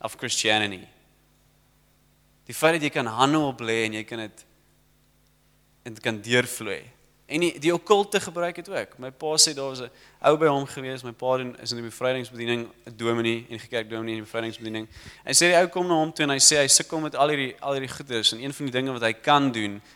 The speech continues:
is hy wa-, wys water met 'n tok, met 'n s-, met 'n stok. Weet julle, het julle dit al gesien? So die boere kry hom, en dan s-,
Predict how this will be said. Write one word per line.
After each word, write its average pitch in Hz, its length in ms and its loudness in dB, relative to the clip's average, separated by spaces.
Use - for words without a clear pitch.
is 113 80 -12
hy 117 220 4
wa-, 113 160 -2
wys 127 260 8
water 120 420 6
met 117 140 -6
'n 110 140 -12
tok, 107 300 -4
met 107 160 -16
'n 110 40 -16
s-, - 180 -2
met - 100 -20
'n 107 40 -18
stok. - 460 -6
Weet 123 120 -12
julle, 110 260 -6
het 120 140 -18
julle 120 140 -6
dit 113 40 -8
al 113 80 -6
gesien? - 280 -12
So 160 140 4
die 139 100 6
boere 165 300 10
kry 175 300 12
hom, 190 220 6
en 123 100 -2
dan 123 300 2
s-, - 180 2